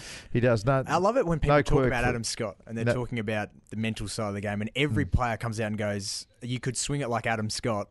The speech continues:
Speaker 1: Mm.
Speaker 2: and that you could still not win a
Speaker 1: Yep.
Speaker 2: lot of tournaments." Everyone knows his swing on tour is just about as good as it gets.
Speaker 1: Yeah, it's perfect.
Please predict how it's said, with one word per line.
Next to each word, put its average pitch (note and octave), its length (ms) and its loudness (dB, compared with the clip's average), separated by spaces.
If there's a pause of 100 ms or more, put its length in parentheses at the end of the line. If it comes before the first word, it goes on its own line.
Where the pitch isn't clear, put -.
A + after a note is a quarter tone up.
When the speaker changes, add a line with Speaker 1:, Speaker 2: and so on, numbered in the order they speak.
Speaker 1:
Mm. G#2 220 0
Speaker 2:
and G#2+ 240 -2
that G2+ 160 -6
you A2 100 -6
could G2+ 200 -8
still A2+ 240 -4
not G#2+ 180 -4
win G#2 380 -2 (180)
a A#2+ 60 -2
Speaker 1:
Yep. A#2 80 4
Speaker 2:
lot A2+ 100 0
of G2+ 80 -6
tournaments." A2+ 480 -6 (340)
Everyone D3+ 440 2
knows A#2+ 300 0
his A#2 180 -4
swing G#2+ 480 -4
on G#2 160 -4
tour G2 280 -6
is G2 140 -6
just - 260 -8
about G2+ 220 -6
as F#2+ 140 -10
good F#2 160 -10
as E2+ 100 -10
it E2+ 80 -16
gets. - 60 -2
Speaker 1:
Yeah, C#3+ 80 8
it's C3 140 2
perfect. - 420 2